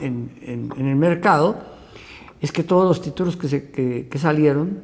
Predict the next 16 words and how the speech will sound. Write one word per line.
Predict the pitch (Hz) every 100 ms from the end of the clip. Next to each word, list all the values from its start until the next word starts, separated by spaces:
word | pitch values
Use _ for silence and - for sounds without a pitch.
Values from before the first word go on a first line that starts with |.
| -
todos | 147
los, | 151 151 - 190 170 -
las, | 123 113 - - -
las | 127 -
cortes | 156 143 151 156
de, | 143 127 123 117 -
de | 127
test | 127 156 151
que | -
salieron, | 160 170 175 151 185 - - - - - - - - - _ _
todas | 151 156
se | 160
vendieron | 143 131 127 135 135 160 - - - - _ -
y | 160
con | - 143 139
mejor, | 139 127 151 151 -